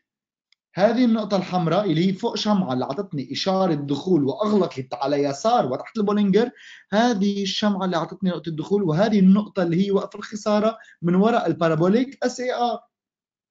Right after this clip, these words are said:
صار عندي نقطة دخول، دخلت بمركز بيع وصار عندي وقف خسارة. بيبقى عندي تحديد الربح.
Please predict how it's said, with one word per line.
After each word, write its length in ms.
صار 280
عندي 260
نقطة 200
دخول، 420
دخلت 340
بمركز 420
بيع 180
وصار 280
عندي 200
وقف 200
خسارة. 420
بيبقى 340
عندي 180
تحديد 380
الربح. 560